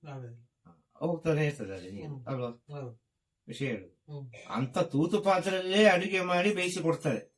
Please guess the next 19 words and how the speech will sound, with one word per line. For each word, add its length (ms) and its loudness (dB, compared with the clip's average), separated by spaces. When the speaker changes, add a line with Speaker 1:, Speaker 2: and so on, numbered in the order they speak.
Speaker 2:
ಈ 80 -8
ಕಪ್ಪ 300 0
ಇಟ್ಟುಕೊಂತೆ 580 -4
ಊಟ 160 -4
ಮಾಡೋದಕ್ಕೆ. 540 -2
ಹ? 80 -2
ಎಂತ 160 -4
ಮಾಡ್ಲಿಕ್ಕೆ 300 0
ಆಗ್ತದೆ? 260 -12
ನಿಂಗೆ 140 -2
ಹೇಳುದು 200 0
ಅರ್ಥ 160 -10
ಆಯ್ತು? 220 -8
Speaker 1:
ಅರ್ಥ 220 -10
ಆಯ್ತು. 260 -6
Speaker 2:
ಅದಕ್ಕೆ 560 0
ಜ್ಞಾನಿಗಳೊಂದು 640 -2
ಮಾತು 260 -4
ಹೇಳಿದ್ದಾರೆ. 340 -6